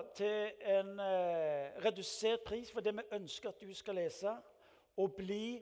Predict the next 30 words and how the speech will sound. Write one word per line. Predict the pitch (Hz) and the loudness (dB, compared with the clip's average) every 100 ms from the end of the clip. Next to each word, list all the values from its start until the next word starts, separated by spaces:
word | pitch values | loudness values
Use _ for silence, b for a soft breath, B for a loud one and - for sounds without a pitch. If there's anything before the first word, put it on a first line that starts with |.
| - | -2
både | 190 208 | -2 -2
inspirert | 185 165 - 196 180 202 190 - | -8 -8 -2 0 2 0 -2 -6
og | - | 0
oppmuntret | 208 214 202 - 175 175 - B B | -2 -2 -8 -4 -4 -4 -8 B B
til | 196 | 2
å | 185 180 | 2 4
våge | 233 214 156 - 220 220 | 6 6 4 4 2 4
det | 214 | 2
livet, | 208 220 214 196 117 - - - _ b b b | 2 -6 2 2 2 -6 -20 -20 _ b b b
slik | - 196 196 | -8 0 2
at | 190 | 6
denne | 190 190 | 4 4
byen | 196 196 226 180 131 | -4 -6 -6 -8 -6
kan | 170 | -6
få | 160 180 | -4 -2
lov | 185 196 - | 0 -2 -6
til | - 160 120 - - b b b | -2 0 0 -8 -20 b b b
å | - | -2
erfare | 170 - 175 190 | -2 2 2 2
at | - | -4
Gud | 165 165 | -8 -2
er | 165 | -2
god. | 156 165 - - _ _ _ _ _ _ | -2 -10 -12 -20 _ _ _ _ _ _
Jesus | - 226 269 247 | 8 8 8 4
som | 226 233 | 4 4
forbilde | - 208 190 208 226 185 | 4 4 6 4 4 2
for | 202 | 2
mennesker | 185 180 185 - | 2 -2 -6 -8
og | 196 | -6
menighet | 190 175 185 208 | -4 -4 -2 -4